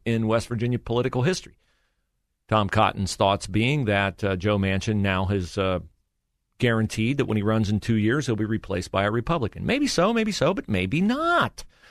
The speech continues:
Why not? Well, time for a history lesson, kids. Do you remember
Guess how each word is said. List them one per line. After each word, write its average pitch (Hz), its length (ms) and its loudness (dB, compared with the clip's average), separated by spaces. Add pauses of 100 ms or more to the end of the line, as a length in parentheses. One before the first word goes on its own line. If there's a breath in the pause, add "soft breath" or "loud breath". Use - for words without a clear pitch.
(300 loud breath)
Why 254 540 6
not? 127 360 2
Well, 262 680 4 (600)
time 101 200 0
for 156 100 -2
a 160 40 2
history 98 300 -2
lesson, 71 280 -8
kids. 90 300 -2 (1160)
Do 226 80 -2
you 254 60 0
remember 233 520 4